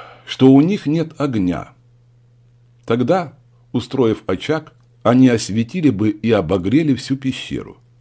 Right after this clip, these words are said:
Да, собственно, и так им будет здесь неплохо. Лучше, чем где-нибудь на морозе, занесенном снегом кустарнике.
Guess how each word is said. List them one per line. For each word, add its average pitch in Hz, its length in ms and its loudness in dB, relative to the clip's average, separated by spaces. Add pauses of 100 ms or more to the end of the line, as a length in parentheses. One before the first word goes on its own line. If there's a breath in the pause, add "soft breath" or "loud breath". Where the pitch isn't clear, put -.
(240)
Да, - 320 -8 (160)
собственно, 123 640 -2 (300 loud breath)
и 143 80 2
так - 320 2
им 120 160 0
будет 113 220 -2
здесь 95 280 -6
неплохо. 131 580 -4 (260 soft breath)
Лучше, - 600 -4 (400)
чем 135 300 2
где-нибудь 117 560 2
на 85 120 -8
морозе, 117 580 -2 (240 soft breath)
занесенном 123 720 4
снегом 87 400 -6
кустарнике. - 840 -8